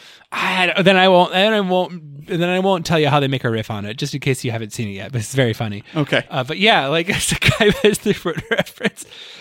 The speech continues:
Speaker 1: Um, so that's how they get there. So we make it out to the lake. We're prepared to dive in, and then behind our backs, out of nowhere, we hear, <laughs> hear somebody talking in very long, poetic, <laughs> poetic verse.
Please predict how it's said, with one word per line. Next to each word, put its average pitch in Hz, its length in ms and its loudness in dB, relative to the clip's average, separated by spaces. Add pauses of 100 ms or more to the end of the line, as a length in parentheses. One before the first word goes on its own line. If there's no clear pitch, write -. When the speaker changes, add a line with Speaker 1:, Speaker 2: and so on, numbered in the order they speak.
(320)
Speaker 1:
Um, 151 460 4
so 175 160 -2
that's 190 180 2
how 190 100 2
they 156 80 2
get 151 160 0
there. 135 160 0
So 175 140 0
we 175 100 4
make 202 160 2
it 202 80 4
out 185 120 2
to 180 60 -6
the 151 60 -2
lake. 151 220 -2
We're 143 80 0
prepared 156 320 0
to 151 40 -2
dive 151 240 2
in, 143 160 0
and 147 160 -2
then 165 360 -4 (260)
behind 190 300 2
our 185 100 4
backs, 180 240 2
out 156 100 4
of 143 80 -2
nowhere, 151 460 2 (400)
we 165 160 0
hear, 196 240 4 (360)
<laughs> - 200 -10 (180)
hear - 300 -2
somebody 254 440 2
talking 226 420 0
in 214 120 -2
very 208 280 4
long, 196 320 2 (380)
poetic, 208 500 4 (560)
<laughs> - 500 -8
poetic 196 380 6
verse. 190 600 4